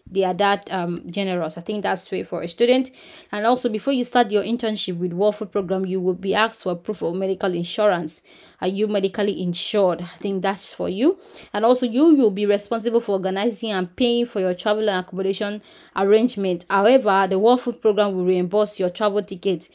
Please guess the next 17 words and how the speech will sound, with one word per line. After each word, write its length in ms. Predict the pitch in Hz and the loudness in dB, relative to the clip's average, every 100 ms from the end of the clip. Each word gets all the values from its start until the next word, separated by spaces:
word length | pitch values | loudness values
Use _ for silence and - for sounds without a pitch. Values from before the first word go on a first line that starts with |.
| - - | -20 -8
for 160 | - | -4
candidates 640 | - 269 277 254 196 196 190 | 2 6 6 4 6 4 4
who 140 | 226 | 2
are 100 | 196 | 2
nationals 480 | 196 196 214 202 202 | 0 -6 -4 -4 -2
of 140 | 180 | -2
developing 460 | 185 180 202 214 196 | -2 -2 -2 -4 -4
countries 500 | 196 185 175 170 - _ - | -2 -2 -4 -8 -10 _ -8
and 280 | 202 196 185 - _ _ _ _ | -4 -4 -4 -8 _ _ _ _
are 80 | 190 | -6
pursuing 600 | 175 196 - - 233 226 | -2 -2 -2 -4 -2 0
their 160 | 202 180 | 0 -2
studies 480 | - 202 185 202 - | -2 -4 -4 -6 -4
in 280 | 180 170 - _ _ _ | -4 -4 -8 _ _ _
their 120 | 175 | -6
home 240 | 180 190 180 | -4 -4 -6
country. 400 | 175 175 170 | -6 -4 -6